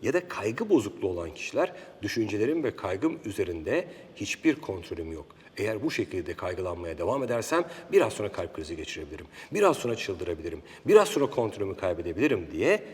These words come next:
sürekli olarak endişelenmekten endişelenmeye, kaygı duymaktan bile kaygı duyar bir hale gelmeye başlıyorlar. Bir diğer taraftan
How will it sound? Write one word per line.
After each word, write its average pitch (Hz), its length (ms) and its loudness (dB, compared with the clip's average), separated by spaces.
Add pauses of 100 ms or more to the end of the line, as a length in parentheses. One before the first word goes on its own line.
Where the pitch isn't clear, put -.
(120)
sürekli - 460 -2
olarak 104 340 -6
endişelenmekten 82 960 -6
endişelenmeye, 82 800 -6 (300)
kaygı 165 420 0
duymaktan 101 600 0
bile 160 240 4 (240)
kaygı 110 340 0
duyar 92 240 0
bir 85 60 -2
hale 73 260 -4
gelmeye 65 400 -12
başlıyorlar. - 500 -18 (580)
Bir 226 80 4
diğer 185 240 10
taraftan 113 440 2